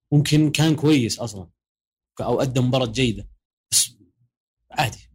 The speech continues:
أنا أقدر أقول الكلام هذا. فالعمل في، في النادي يختلف عن، من ال-، العمل الحر، خلينا نقول، أو إنه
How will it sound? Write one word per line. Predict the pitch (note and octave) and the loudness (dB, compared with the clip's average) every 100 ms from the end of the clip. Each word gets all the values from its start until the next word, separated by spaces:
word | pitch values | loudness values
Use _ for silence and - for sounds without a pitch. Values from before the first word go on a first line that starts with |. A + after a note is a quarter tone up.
| C3+ | -8
أنا | C3+ | -6
أقدر | A2+ A2+ | -2 -2
أقول | A2+ A#2 | 0 0
الكلام | G#2+ G#2+ G#2 F#2+ | -2 -4 -6 -6
هذا. | F2 - - _ _ _ _ _ _ | -12 -18 -20 _ _ _ _ _ _
فالعمل | F3 F3 C3+ A#2+ F3 D#3+ | -8 -4 -2 2 2 2
في، | A#2 C#3 - | 0 -4 -4
في | B2+ | -4
النادي | B2 B2+ B2+ A#2+ G#2 | -2 -2 -2 -2 -4
يختلف | - - B2+ G#2 | -6 -6 -6 -6
عن، | A2 G#2 - | -4 -6 -8
من | G#2+ G2+ | -10 -8
ال-، | G2 F#2 F2+ | -8 -10 -12
العمل | F2+ E2 G#2 A2+ G#2+ | -14 -10 -2 0 0
الحر، | F#2 G#2+ - | -4 -8 -10
خلينا | - F#2+ F#2 | -12 -10 -10
نقول، | F#2 G2+ D#2 | -6 -6 -4
أو | B2 C#3 | -4 -4
إنه | C#3+ C3+ C#3+ | -4 -4 -6